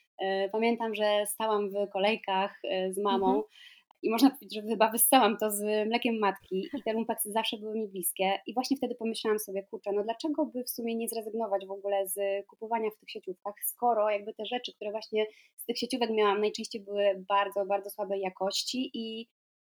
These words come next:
Speaker 1: i często po prostu lądowały na śmietniku, nie ukrywam, bo, bo nie wiem, po dwóch praniach, e, no nie wyglądały zadowalająco.
Speaker 2: Mhm,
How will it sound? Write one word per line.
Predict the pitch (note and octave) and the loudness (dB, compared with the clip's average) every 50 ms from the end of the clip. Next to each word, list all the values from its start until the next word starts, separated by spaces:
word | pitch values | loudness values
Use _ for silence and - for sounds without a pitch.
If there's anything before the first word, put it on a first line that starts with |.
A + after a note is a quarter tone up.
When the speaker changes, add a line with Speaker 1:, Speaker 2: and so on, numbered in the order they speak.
| _ _ - | _ _ -4
Speaker 1:
i | B3 B3 B3 B3 B3 B3 B3 | -2 -2 0 0 -2 -2 0
często | - C4+ C#4+ C4+ C4+ | 4 4 4 4 4
po | A#3+ A3 | -2 -10
prostu | - - A#3+ B3 - - B3+ | -8 -8 -8 -6 -4 -2 0
lądowały | A#3+ A#3+ A#3+ A#3+ A#3 A#3 G#3+ G#3+ A#3 | 0 0 0 2 2 2 2 2 2
na | B3 | 0
śmietniku, | - - D#4+ E4 D#4+ D#4+ C4+ - - | 2 2 2 6 6 6 6 6 4
nie | G#3+ G#3+ G#3+ | 4 4 4
ukrywam, | G#3 - A3 G3+ G3+ G3 G#3 G#3 | 2 2 -2 0 2 2 2 0
bo, | G3+ A3 A3 A3 A3 A3 A3 G#3+ G#3 - - | 0 0 0 2 2 2 2 2 0 -2 -4
bo | - G#3 A#3 A#3 A3+ A3+ A3+ A3+ | -8 -2 0 0 2 2 2 0
nie | A#3 G3+ | 2 2
wiem, | G#3+ G#3+ | 2 0
po | G#3+ A#3+ | 0 -2
dwóch | A3 G#3 G#3+ A#3+ A#3+ - - | -6 -4 -4 -6 -6 -4 0
praniach, | - A3+ A3 A3 A3 A3 A3 A3 - - - | 2 2 4 4 2 2 0 -2 -4 -6 0
e, | - G3+ G3 F#3+ G3 | 2 2 4 4 2
no | G#3 A3+ A#3+ | 2 2 0
nie | B3 A3+ | 0 0
wyglądały | B3 A#3 B3 A#3+ A#3 A3+ A3+ A3+ | 2 2 4 6 6 4 4 2
zadowalająco. | A3 G3 A3 G3+ G#3+ G#3 G#3 G#3 G3 E3+ E3 F3 - C#4 | 0 -2 0 0 2 2 4 4 4 4 4 4 2 2
Speaker 2:
Mhm, | C#4 B3 B3 A3+ G#3 G#3+ A#3+ | -2 0 -2 -4 -4 -4 -8